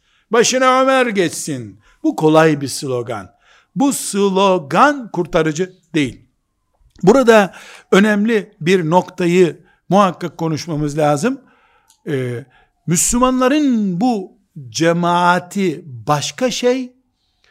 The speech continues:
bu cemaati oluşturmak için ortaya çıkmış oluşumlar, gruplar başka bir şey.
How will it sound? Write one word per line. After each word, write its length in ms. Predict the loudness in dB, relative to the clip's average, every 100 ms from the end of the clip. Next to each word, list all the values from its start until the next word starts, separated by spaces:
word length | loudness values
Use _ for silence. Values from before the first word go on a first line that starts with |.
| _ _ _ _ _
bu 260 | -6 -4 -2
cemaati 880 | 2 2 2 2 2 0 -4 -8 -10 _ _ -2
oluşturmak 1300 | 0 2 0 -6 -8 -6 -4 -2 -2 0 0 0 -2 _ _
için 840 | -6 -4 0 0 2 0 -2 -8 _ _ _ _ 4
ortaya 720 | 6 6 2 -2 0 -2 -2
çıkmış 880 | -6 -6 -6 -4 -2 -2 -6 -10 _ _ _ _ 0
oluşumlar, 920 | 2 2 2 2 2 0 2 2 2
gruplar 880 | -2 -8 -4 0 0 -2 -2 -2 -2
başka 300 | -6 -8 -12
bir 60 | -14
şey. 300 | -16 -16